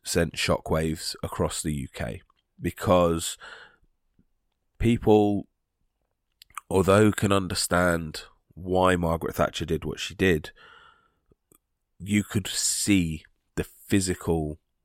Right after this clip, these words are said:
problems with Bobby Sands. You could see the, um, the malnourishment and, and everything that was going on, and it was publicised.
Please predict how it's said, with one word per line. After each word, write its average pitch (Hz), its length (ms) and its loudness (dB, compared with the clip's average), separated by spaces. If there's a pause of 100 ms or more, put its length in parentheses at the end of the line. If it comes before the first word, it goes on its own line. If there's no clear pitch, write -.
(140)
problems 82 600 0
with 82 400 -2
Bobby 73 220 0
Sands. 69 360 -6
You 87 80 -4
could - 180 -8
see 95 600 0 (580)
the, 85 360 -2
um, 76 340 -6 (680)
the 95 100 -2
malnourishment 85 840 -2
and, 78 160 -6
and 76 140 -6
everything 85 320 -6
that 80 80 -4
was 73 140 -6
going 78 300 -2
on, 82 120 -2 (460)
and 90 100 -2
it 65 100 -2
was 92 260 0
publicised. 76 840 -4